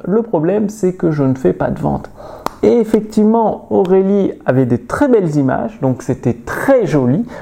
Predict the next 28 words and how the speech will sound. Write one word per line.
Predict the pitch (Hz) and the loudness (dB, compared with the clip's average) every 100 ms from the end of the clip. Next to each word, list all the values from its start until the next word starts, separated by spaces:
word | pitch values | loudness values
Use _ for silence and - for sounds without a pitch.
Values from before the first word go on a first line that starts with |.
| - | -2
Donc | 139 - | -2 0
forcément, | - 143 160 156 151 | -2 0 2 2 2
les | 127 117 | 0 0
gens | 131 | -2
cliquaient | 127 - - 117 | -2 -6 -4 -4
sur | - 104 | -4 -4
j'aime, | 104 180 247 240 233 214 143 | 0 2 2 2 2 2 0
euh, | 123 120 | 0 2
les | 113 | 2
likes | 127 185 202 185 170 | 4 2 2 0 -2
et | - | -6
tout | - 135 | -6 -8
ça, | - 311 302 - - - - - 139 | -4 -4 -4 -10 -18 -18 -18 -4 0
mais | 226 247 | 2 2
ce | - 147 | 0 0
n'étaient | 139 139 131 | 0 0 -2
pas | 120 - 156 | -2 0 0
des | 143 | 0
prospects | 143 131 - 127 - | -2 -6 -4 -4 -2
qualifiés | - 135 117 - 185 175 | 0 0 0 -2 -2 -2
prêts | - - | -2 -2
à | - | -2
acheter. | - - - - - - - - - | -4 -10 -14 -14 -18 -20 -14 -8 0
Et | 269 269 165 | 2 4 2
le | 139 | 2
vrai | 165 277 254 | 2 2 2
défi, | 190 - 226 208 | 0 0 -2 -2
c'est | - 131 | -2 -4